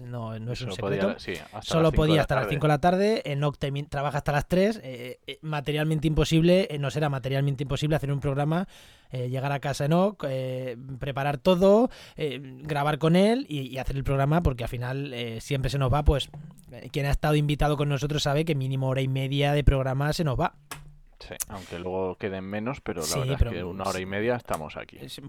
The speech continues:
Speaker 1: o, o, o, o más. Entonces, bueno, pues lo que
Speaker 2: Efectivamente.
Speaker 1: hemos hecho con él ha sido grabar toda la parte, que el programa no vais a notar diferencia apenas, salvo que al final no va a hacer recomendación. Pero, eh, eh, el programa va a
Speaker 2: Eso
Speaker 1: ser
Speaker 2: es.
Speaker 1: íntegro, sus cuarenta y cinco minutos siempre que haga el invitado, pues lo tendremos,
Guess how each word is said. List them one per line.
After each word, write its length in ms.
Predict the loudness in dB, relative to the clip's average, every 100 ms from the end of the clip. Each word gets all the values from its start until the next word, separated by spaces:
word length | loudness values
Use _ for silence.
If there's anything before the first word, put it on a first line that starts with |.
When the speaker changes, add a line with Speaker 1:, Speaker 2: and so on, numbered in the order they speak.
| 2 2
Speaker 1:
o, 120 | 2 -4
o, 200 | -6 -6 2
o, 280 | 2 2 -2
o 220 | -6 -4
más. 260 | -2 -4 -8
Entonces, 440 | -8 -4 -2 -2
bueno, 160 | -4 -6
pues 100 | -4
lo 0 |
que 60 |
Speaker 2:
Efectivamente. 260 | -4 -2 -2
Speaker 1:
hemos 140 | -2
hecho 200 | -2 -4
con 140 | -2 0
él 80 | 0
ha 80 |
sido 160 | 0 0
grabar 320 | 0 0 -2 -8 -8
toda 260 | -4 -2 0
la 120 | 0
parte, 280 | 0 -2 -4
que 160 | -8 -6
el 120 | -4
programa 260 | 0 4 6
no 80 |
vais 160 | 6 4
a 60 | 2
notar 180 | 0
diferencia 380 | 0 0 2 2
apenas, 260 | 2 0 2
salvo 220 | 2 2
que 80 | 0
al 80 | -4
final 260 | -4 -2
no 80 | -2
va 80 | -2
a 40 |
hacer 120 | -4
recomendación. 640 | -4 -4 -4 -4 0 0 0 -8 -20 -20 -20 -20 -20 4
Pero, 280 | 6 6 2
eh, 600 | -4 -4 -4 -6 -8 -8
eh, 680 | -10 -10 -8 -10 -10 -10 -6
el 100 | -4
programa 280 | -2 2 4
va 40 |
a 40 | 4
Speaker 2:
Eso 60 |
Speaker 1:
ser 100 | 4
Speaker 2:
es. 60 | -2
Speaker 1:
íntegro, 360 | 2 6 6 6
sus 180 | 2 -2
cuarenta 320 | -4 -2 -2
y 40 |
cinco 260 | -2 -2 -4
minutos 300 | -4 -4 -4
siempre 220 | -4 -4
que 80 | -2
haga 140 | -2
el 120 | -2
invitado, 300 | -2 -2 2
pues 160 | 4 4
lo 80 | 0
tendremos, 480 | -4 -2 0 0